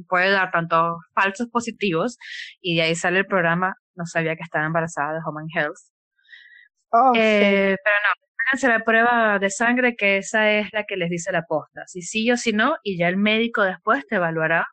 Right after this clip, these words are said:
Speaker 1: y te dirá, eh, cuánto tiempo tienes.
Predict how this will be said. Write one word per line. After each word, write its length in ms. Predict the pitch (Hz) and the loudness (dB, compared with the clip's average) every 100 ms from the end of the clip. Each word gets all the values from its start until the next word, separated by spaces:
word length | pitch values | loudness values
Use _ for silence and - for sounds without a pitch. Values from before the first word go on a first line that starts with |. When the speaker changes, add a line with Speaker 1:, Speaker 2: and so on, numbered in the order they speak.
| _ _ _ _ _ _ - | _ _ _ _ _ _ -10
Speaker 1:
y 160 | 190 | -6
te 120 | 180 | 0
dirá, 880 | 175 170 165 165 175 190 180 160 143 147 147 151 _ _ - | 2 2 2 4 4 4 4 4 2 -2 -8 -14 _ _ -6
eh, 380 | 190 180 160 147 - | 0 0 0 -4 -2
cuánto 300 | 170 151 160 | -2 -2 -4
tiempo 300 | 160 156 151 | -6 -8 -2
tienes. 520 | 220 190 - - - | 0 0 -4 -16 -20